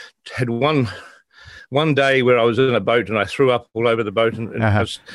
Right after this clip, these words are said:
Speaker 1: just in front of all the other scouts, and then I never, I never went back. It was, that was the end of my scouting.
Speaker 2: <laughs>
Speaker 1: Um,
Speaker 2: No more boats?
Speaker 1: I get terribly sea-, seasick. But, uh, the water's nice if you look, if, if, if you see it from,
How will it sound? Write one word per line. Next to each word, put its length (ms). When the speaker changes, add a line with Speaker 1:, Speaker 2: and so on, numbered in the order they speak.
Speaker 1:
just 140
in 80
front 160
of 80
all 80
the 120
other 140
scouts, 480
and 100
then 80
I 120
never, 240
I 160
never 140
went 320
back. 180
It 60
was, 140
that 120
was 120
the 100
end 100
of 60
my 260
scouting. 480
Speaker 2:
<laughs> 120
Speaker 1:
Um, 240
Speaker 2:
No 180
more 160
boats? 480
Speaker 1:
I 60
get 180
terribly 300
sea-, 180
seasick. 400
But, 140
uh, 140
the 80
water's 340
nice 440
if 200
you 60
look, 320
if, 240
if, 260
if 100
you 60
see 220
it 120
from, 260